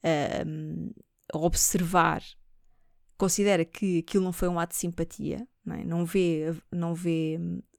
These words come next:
bondade naquilo que a pessoa fez, ou porque simplesmente nós não estamos efetivamente a ser simpáticos ou a ser, eh, bondosos num determinado comentário ou num determinado momento da nossa vida.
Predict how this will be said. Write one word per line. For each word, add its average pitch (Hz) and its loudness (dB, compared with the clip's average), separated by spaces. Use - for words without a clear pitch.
bondade 180 4
naquilo 175 -2
que 175 -6
a - -6
pessoa 165 -4
fez, - -6
ou 247 10
porque 269 2
simplesmente 277 0
nós 277 -2
não 285 -2
estamos 277 -2
efetivamente 269 -4
a 269 -6
ser - -4
simpáticos 247 -4
ou 240 0
a - -2
ser, 233 -2
eh, 220 0
bondosos 220 2
num 226 2
determinado 220 0
comentário 185 0
ou 160 -2
num 160 -2
determinado 165 -4
momento 175 -2
da 196 -4
nossa 196 -4
vida. 214 -2